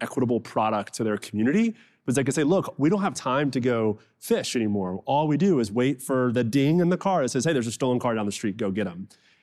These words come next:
And so I think for us, David, like, one of the things we've spent a lot of time on is we have incredibly blue cities, incredibly red cities. We have purple cities. We've got from Berkeley,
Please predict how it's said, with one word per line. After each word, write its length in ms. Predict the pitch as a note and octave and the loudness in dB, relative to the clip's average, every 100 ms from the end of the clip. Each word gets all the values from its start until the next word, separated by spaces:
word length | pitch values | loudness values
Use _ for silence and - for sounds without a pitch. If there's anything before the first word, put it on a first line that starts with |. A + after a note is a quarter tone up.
| _ | _
And 100 | C#3+ | -4
so 80 | D3+ | 2
I 20 | |
think 160 | D#3 F3 | 4 2
for 200 | C#3+ B2 | 2 0
us, 160 | B2 - | 0 -2
David, 420 | C#3+ C3+ D3+ E3 | -2 2 2 2
like, 140 | A#2 | 0
one 120 | A#2+ | 2
of 60 | B2 | 2
the 60 | A2+ | 2
things 280 | A#2+ A#2 | 2 0
we've 200 | A#2+ A#2 | 0 -2
spent 280 | - A#2 A2+ A#2 | -2 -2 -2 -2
a 80 | |
lot 160 | A2 G#2+ | -2 0
of 40 | |
time 240 | G#2 A2+ A2 | -2 -2 0
on 280 | A#2+ C#3+ D#3+ | 0 0 0
is 400 | B2 A2 G2+ - _ _ _ - | 0 0 -2 -6 _ _ _ -4
we 260 | B2 C#3+ | 2 4
have 500 | D3+ C3+ A#2+ G#2+ G2 - _ _ - | 2 0 0 -2 -8 -18 _ _ -6
incredibly 400 | A#2 - C3+ C3 | -4 -2 0 2
blue 480 | A2+ B2+ C3+ D#3+ C3+ | 2 4 4 2 -4
cities, 520 | - D#3 D#3 D#3+ - - | -4 0 2 0 -2 -6
incredibly 340 | B2 B2+ G#2+ | -2 0 0
red 260 | G2+ G#2+ G#2+ | 0 -2 -2
cities. 480 | C3 B2+ C3 - - _ _ _ | 0 0 -2 -6 -14 _ _ _
We 80 | A#2 | -4
have 120 | G2 | -4
purple 220 | - A2+ A2+ | -4 -4 -2
cities. 400 | - B2 A#2+ A2+ | 0 2 0 0
We've 140 | G#2+ | -2
got 240 | A2+ G#2 - _ | 0 -2 -8 _
from 260 | - A2 G2 | -2 0 0
Berkeley, 680 | A#2 B2 C3 C#3+ D3 C#3 | 0 0 0 2 2 2